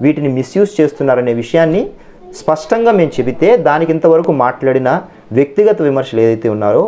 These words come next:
వాటి మీదనే మీరు ఎంతసేపు ఉన్నా concentrate చేస్తున్నారు. ఇంకో point, ప్రతి వ్యక్తికి ఆధార్ కార్డు, bank details అన్నీ ఉంటాయి. So, social మీడియాలో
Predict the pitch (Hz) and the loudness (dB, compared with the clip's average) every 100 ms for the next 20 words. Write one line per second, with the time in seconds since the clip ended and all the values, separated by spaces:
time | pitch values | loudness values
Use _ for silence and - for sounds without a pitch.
0 | - - - 101 127 180 214 190 175 156 | -4 -18 -6 0 0 2 0 2 2 2
1 | 165 233 - 143 160 143 127 151 - 143 | 2 0 0 0 2 2 0 -2 -2 -2
2 | 143 160 185 120 131 139 131 139 120 98 | -2 -4 -2 -4 -4 -4 0 0 -2 -6
3 | - 85 78 - - - - - - - | -6 -14 -12 -14 -20 -18 -14 -10 -6 -2
4 | 165 165 117 107 107 - - - - 156 | 0 0 0 -4 -6 -14 -20 -16 -2 -2
5 | - 240 220 233 226 214 185 156 170 175 | 2 2 2 0 -2 2 2 2 2 2
6 | 165 156 160 175 120 127 139 139 139 139 | 2 0 0 0 0 0 -2 -2 2 0
7 | 139 143 120 131 101 - - - - 202 | 0 -2 -2 -4 -4 -6 -10 -6 2 4
8 | 202 240 175 185 196 190 185 175 170 | 4 2 0 2 2 2 4 4 4